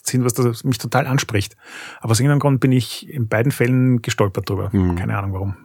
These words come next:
Speaker 2: Okay. Ja, das andere Buch, das mich überrascht hat, positiv oder das mich gut abgeholt hat, wo ich jetzt auch schon das zweite aus der Reihe lese, ist Sixteen Ways to Defend a Walled City von K J Parker.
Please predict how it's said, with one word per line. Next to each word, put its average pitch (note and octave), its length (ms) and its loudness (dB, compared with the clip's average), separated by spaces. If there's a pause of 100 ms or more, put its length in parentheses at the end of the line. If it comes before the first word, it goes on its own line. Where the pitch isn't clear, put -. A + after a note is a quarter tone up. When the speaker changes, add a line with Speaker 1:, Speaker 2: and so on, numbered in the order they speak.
(460)
Speaker 2:
Okay. G#2 300 -10 (1700)
Ja, A2 100 4
das G#2+ 260 0
andere D3 280 2
Buch, C#3+ 380 0
das A#2 340 2
mich G2+ 760 0 (240)
überrascht F2+ 920 -2
hat, A#2+ 180 -4
positiv A2+ 840 0
oder F#2 360 2
das F#2+ 180 -4
mich G2+ 200 -2
gut G2 180 -4
abgeholt G2 500 -2
hat, G#2 140 -2
wo G2 80 4
ich - 80 -4
jetzt - 140 0
auch D#2+ 100 -2
schon - 180 -8
das E2 140 -4
zweite G#2+ 340 2
aus E2+ 100 -2
der G2+ 140 0
Reihe A2 240 2
lese, F#2+ 460 0
ist - 300 -4
Sixteen A#2+ 520 2
Ways G2+ 240 2
to G2+ 120 -2
Defend F#2+ 440 0
a F2 60 0
Walled F2 340 2
City G#2+ 440 -2
von F2+ 360 -4
K F2+ 200 -4
J E2 320 -4
Parker. F2 640 -4